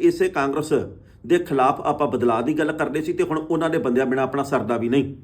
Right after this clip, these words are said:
ਤਿੰਨ ਦਿਨ ਪਹਿਲਾਂ ਪਾਰਟੀ ਦੇ ਵਿੱਚ ਆਏ ਬੰਦੇ ਨੂੰ ਟਿਕਟ ਮਿਲ ਜਾਂਦੀ ਆ, ਇਹ ਵੀ ਬਦਲਾਅ। ਕੰਧਾਂ ਦੇ ਉੱਤੇ ਪੋਸਟਰ ਲਾਉਣ ਵਾਲੇ ਦਿੱਲੀ ਦੇ ਵਿੱਚ ਵੀ ਨਹੀਂ ਲੱਭਦੇ ਤੇ ਪੰਜਾਬ ਦੇ ਵਿੱਚ ਵੀ ਨਹੀਂ,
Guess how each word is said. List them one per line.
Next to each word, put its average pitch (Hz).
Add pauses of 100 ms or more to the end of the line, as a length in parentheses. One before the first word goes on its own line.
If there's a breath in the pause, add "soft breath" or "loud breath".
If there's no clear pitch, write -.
(440 soft breath)
ਤਿੰਨ 170
ਦਿਨ 208
ਪਹਿਲਾਂ 202 (300)
ਪਾਰਟੀ 156
ਦੇ 175
ਵਿੱਚ 170
ਆਏ 143
ਬੰਦੇ 139
ਨੂੰ 143
ਟਿਕਟ 131
ਮਿਲ 135
ਜਾਂਦੀ 147
ਆ, - (560)
ਇਹ 139
ਵੀ 175
ਬਦਲਾਅ। 135 (920 soft breath)
ਕੰਧਾਂ 202
ਦੇ 220
ਉੱਤੇ 196
ਪੋਸਟਰ 175
ਲਾਉਣ 170
ਵਾਲੇ 165
ਦਿੱਲੀ 127
ਦੇ 160
ਵਿੱਚ 160
ਵੀ 175
ਨਹੀਂ 175
ਲੱਭਦੇ 160
ਤੇ 160
ਪੰਜਾਬ 131
ਦੇ 131
ਵਿੱਚ 123
ਵੀ 117
ਨਹੀਂ, 98